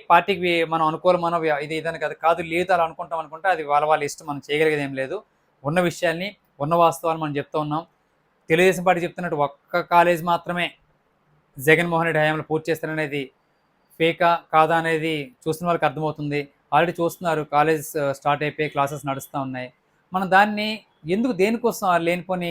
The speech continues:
ఇప్పుడు ప్రచారం చేసుకోవాల్సిన అవసరం ఏముంది? ఈ ప్రభుత్వం, ఆ ప్రభుత్వం ఇది చేసింది. ఈ ప్రభుత్వం వచ్చిన తర్వాత ప్రభుత్వాలు అనేవి ఏంటంటే ఆ ప్రభుత్వం చేసిన ఈ ప్రభుత్వం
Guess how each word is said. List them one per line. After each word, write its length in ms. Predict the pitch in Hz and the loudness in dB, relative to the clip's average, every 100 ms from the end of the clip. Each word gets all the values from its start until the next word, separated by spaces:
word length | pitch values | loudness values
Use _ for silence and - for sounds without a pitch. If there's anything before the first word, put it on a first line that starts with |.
| 165 | -6
ఇప్పుడు 280 | 151 151 151 143 139 - | -4 -2 0 0 -4 -4
ప్రచారం 300 | 151 160 170 165 | -4 -2 -2 -2
చేసుకోవాల్సిన 360 | 160 170 156 | -4 -6 -4
అవసరం 300 | 147 147 151 | -4 -4 -6
ఏముంది? 360 | 147 156 143 135 - _ _ _ _ - | -6 -4 -8 -10 -14 _ _ _ _ -6
ఈ 60 | 180 | 0
ప్రభుత్వం, 520 | 180 175 185 196 196 _ - | 0 0 -2 -6 -10 _ 0
ఆ 60 | 160 | 2
ప్రభుత్వం 380 | 170 170 190 | 4 0 -2
ఇది 120 | 170 165 | -2 0
చేసింది. 440 | 156 156 143 143 _ _ | -2 -6 -6 -6 _ _
ఈ 80 | 190 | 0
ప్రభుత్వం 340 | 196 202 208 | 2 0 -2
వచ్చిన 180 | 196 196 | -6 -4
తర్వాత 340 | 185 170 160 165 165 - _ _ | 0 0 0 -2 -4 -8 _ _
ప్రభుత్వాలు 400 | 175 196 214 202 | -2 0 2 2
అనేవి 240 | 190 185 | 4 0
ఏంటంటే 380 | 180 175 170 175 165 185 _ _ _ - | 0 -2 -2 0 0 -2 _ _ _ 0
ఆ 80 | 156 | 4
ప్రభుత్వం 360 | 175 190 196 180 | 4 2 -2 -2
చేసిన 220 | 190 185 | -2 -2
ఈ 20 | |
ప్రభుత్వం 280 | 165 175 185 | -6 -6 -4